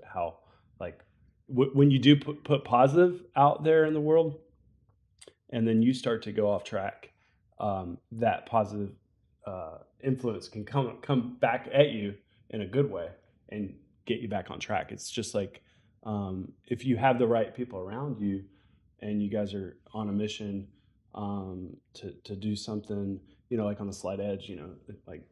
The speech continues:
getting better and growth. When, when you go off of that, it's a little bit, it's almost like, uh, rope climbers, and you all have ropes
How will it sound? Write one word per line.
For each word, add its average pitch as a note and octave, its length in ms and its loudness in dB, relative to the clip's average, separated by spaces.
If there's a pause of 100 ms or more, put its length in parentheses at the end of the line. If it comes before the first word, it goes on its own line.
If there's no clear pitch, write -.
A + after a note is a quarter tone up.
(140)
getting G#2 220 -4
better G2+ 300 -6
and F#2 140 -12
growth. A2+ 480 -4 (400)
When, B2 140 2
when A#2+ 260 0
you A#2 80 2
go A#2+ 220 8
off C#3+ 280 6
of A#2 80 0
that, F#2+ 380 -2 (680)
it's A2 220 -10
a B2 40 0
little A2 200 4
bit, G2+ 320 -6 (760)
it's - 100 -12
almost B2+ 240 0
like, G#2+ 240 -2
uh, G2+ 300 0 (340)
rope A2+ 260 -2
climbers, G2+ 680 -4 (400)
and G2+ 280 -8 (120)
you A2+ 160 -2
all G2+ 180 0
have G2 280 -10
ropes - 480 -8